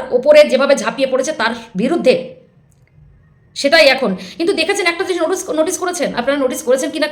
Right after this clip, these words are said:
করেননি আমি জানি না, করেছেন কিনা জানি না, সেটা অন্য ভিডিওতে আমি বলবো। কিন্তু এই মায়ের মুখে সকাল থেকে সন্ধে অবধি এত খাটাখাটির পরেও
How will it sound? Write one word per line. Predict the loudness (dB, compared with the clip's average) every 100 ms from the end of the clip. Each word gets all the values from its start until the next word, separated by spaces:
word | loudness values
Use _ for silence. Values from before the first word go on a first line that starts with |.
| -4
করেননি | -2 0 0
আমি | -4
জানি | -2 -2
না, | -4 -8 -18 _ _ -20 -6 4
করেছেন | 6 6 2
কিনা | 2 2
জানি | 0
না, | 0
সেটা | -2 -2 -2 0
অন্য | 0 2 2
ভিডিওতে | 2 2 2
আমি | 0
বলবো। | -2 -4 -6 -14 -20 -8
কিন্তু | -2 2
এই | 2 2
মায়ের | 2 2 0
মুখে | -2 -2 -2 -2
সকাল | -8 -4 -4
থেকে | -2 -4
সন্ধে | -2 -2 -2
অবধি | -2
এত | -2 -2 -4
খাটাখাটির | -2 0 2 0 0
পরেও | 0 0